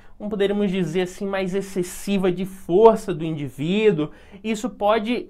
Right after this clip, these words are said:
levar a uma formação de uma hérnia. Exatamente porque ali não é uma região tão resistente. Então, devido às pressões, compressões, esforços, isso claramente, galera, pode levar sim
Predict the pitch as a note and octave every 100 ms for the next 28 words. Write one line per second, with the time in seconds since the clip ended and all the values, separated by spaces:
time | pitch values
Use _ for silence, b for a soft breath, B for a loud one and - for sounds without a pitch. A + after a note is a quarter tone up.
0 | - A3+ A3+ F3+ G3+ A3+ B3 A#3+ A#3+ -
1 | A#3+ A3+ A3 - A#3 A3+ B3 C4 C4+ A3
2 | C4 G#3+ D3 - - B B B B F3+
3 | G3+ B3 B3 B3+ B3+ B3+ - B3+ F#3+ G3+
4 | C4+ B3+ A#3+ A#3+ B3 B3 A3+ G3 A#3+ A#3+
5 | B3 B3 B3+ C4 D4+ - A#3+ A#3 G#3 -
6 | B F#3+ F3+ F3+ B3+ C#4 B3 F3+ C4 B3
7 | B3 - G3+ F#3+ - G3 G3+ G3 G3+ F#3
8 | F3+ E3+ - F#3 G3+ F3+ F#3+ - - F3
9 | B3+ - E3 - B B G3+ B3 - C#4+
10 | - C4+ D4+ D#4+ F4 C#4+ G#3+ A3 A#3+ B3
11 | A3+ A3+ A3 A3 A3 G#3 G#3+ A#3 C4 B3
12 | A3+ F#3 A#3 C4 - - C4 C#4+